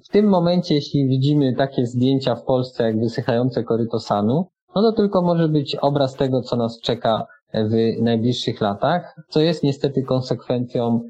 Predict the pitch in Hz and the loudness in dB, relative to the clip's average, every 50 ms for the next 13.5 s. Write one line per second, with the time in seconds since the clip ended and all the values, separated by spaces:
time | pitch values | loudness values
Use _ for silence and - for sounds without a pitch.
0 | - _ _ _ - 110 113 110 110 107 107 107 123 143 147 139 127 113 113 - | -14 _ _ _ -2 0 0 2 2 0 0 2 4 4 4 4 2 0 0 -2
1 | - 120 117 110 110 107 104 104 104 127 127 131 127 117 113 - - 117 110 104 | -4 -2 0 2 2 2 0 0 0 0 2 2 2 0 0 0 -2 0 0 0
2 | 101 98 - 143 160 196 208 185 147 - - 131 120 113 107 - 123 110 113 107 | -2 -2 -2 -2 0 2 0 0 -2 -2 -4 -2 -2 -2 -2 -2 -2 0 0 0
3 | 104 - 117 113 110 107 104 101 - 107 104 104 - _ 113 127 139 - - _ | -2 -2 -2 0 0 0 0 -2 -4 -6 -6 -6 -6 _ -2 -2 -2 -2 -6 _
4 | - 135 131 131 190 202 190 190 175 - - - 170 165 165 156 143 135 131 - | -2 -2 0 0 0 2 2 2 0 0 0 0 2 2 2 2 2 0 0 -2
5 | 143 135 135 131 131 127 113 107 107 151 156 143 143 131 123 127 131 123 123 120 | -2 0 2 0 0 0 0 0 0 0 0 2 0 0 0 0 0 0 0 0
6 | 117 117 117 117 - - _ _ _ _ - 131 139 135 131 123 117 117 - 120 | 0 0 -2 -4 -8 -16 _ _ _ _ 0 0 2 2 0 0 -2 -2 -2 -2
7 | 120 120 110 104 113 123 120 113 104 104 101 101 101 - - - 104 98 - - | 0 0 -2 0 0 0 0 0 -2 -2 -4 -6 -8 -10 -10 -10 -10 -10 -6 -4
8 | 113 117 110 117 120 123 131 127 _ _ _ - 143 147 139 - 156 151 143 135 | -2 -2 0 0 0 -2 -4 -6 _ _ _ -6 -4 -4 -2 -2 0 0 0 0
9 | 123 120 127 127 123 117 113 110 113 110 104 107 104 101 104 - _ - 110 107 | 0 0 0 0 2 2 0 0 0 0 0 0 -2 -4 -6 -10 _ -6 -6 -6
10 | 104 113 - 127 123 - 120 - - 117 110 107 104 107 110 110 107 110 107 104 | -4 -4 -6 -4 -2 -2 -4 -2 0 0 0 2 2 2 0 0 0 0 -2 -2
11 | - - - _ 117 113 113 117 107 113 107 104 107 107 107 107 104 104 107 113 | -6 -14 -6 _ -2 0 0 0 0 0 0 2 2 2 2 2 0 0 2 2
12 | 123 120 113 117 117 113 104 92 92 87 - - - 156 151 131 143 170 202 214 | 2 2 2 2 2 2 0 0 -4 -8 -10 -8 -4 -2 0 0 2 2 2 2
13 | 202 180 175 170 160 147 - 135 127 131 | 2 0 0 0 -2 -2 -2 -4 -4 -4